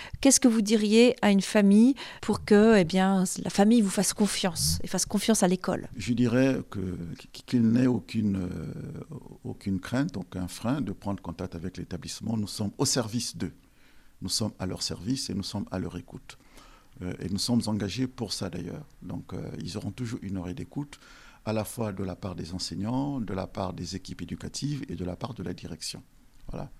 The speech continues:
Speaker 1: Voilà, oratoire tiret hoche point com, oratoire tiret hoche point com. Euh, c'est un site internet, euh, très bien fait, tout neuf,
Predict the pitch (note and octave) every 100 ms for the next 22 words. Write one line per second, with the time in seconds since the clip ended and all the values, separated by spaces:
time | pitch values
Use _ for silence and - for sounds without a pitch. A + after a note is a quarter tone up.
0 | - - - - G3 F3+ E3 - - -
1 | - G#3 A#3+ B3+ B3 - A3 - - B3+
2 | A#3 A3+ - A3+ A3+ - - G3 F#3 A#3+
3 | G3+ F3 - G3 G3 - F#3+ F3 - F3+
4 | F3 - G#3+ - - F3 F3 G3+ A3 C#4
5 | - - - G3 F3+ - - F#3 F3 -
6 | A3+ G#3 F#3+ G3+ F#3+ F#3+ F#3 - F3 D#3+
7 | - - - E4+ A#3+ A#3 G3+ - - C4
8 | - F4+ A3+ A3 F#4 -